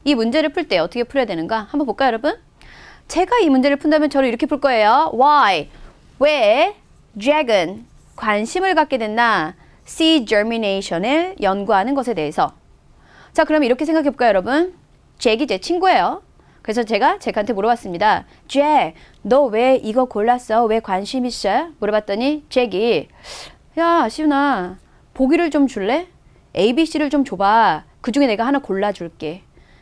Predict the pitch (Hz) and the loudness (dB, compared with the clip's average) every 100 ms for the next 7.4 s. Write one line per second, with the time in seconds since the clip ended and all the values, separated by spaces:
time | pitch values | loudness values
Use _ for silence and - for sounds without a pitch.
0 | _ 254 285 262 240 170 214 208 190 208 | _ -2 0 2 2 2 0 -2 -4 -4
1 | 226 233 226 277 320 - _ 233 277 392 | -4 -8 -4 -4 -4 -12 _ 0 2 2
2 | 175 - - _ _ - - - _ - | 0 -4 -10 _ _ -20 -20 -20 _ -2
3 | - 285 226 311 403 _ _ - 208 233 | 0 0 -2 -2 -4 _ _ -4 -2 -2
4 | 311 403 392 202 220 262 294 285 277 262 | 0 0 -2 -6 -6 -2 -2 0 -2 -2
5 | 262 254 220 196 262 277 254 262 269 - | -2 -2 -2 -2 0 0 0 -2 -4 -2
6 | 220 359 302 190 208 285 349 247 190 175 | 0 2 2 0 -2 -4 -2 -2 -4 -6
7 | 175 277 180 | -4 -2 -2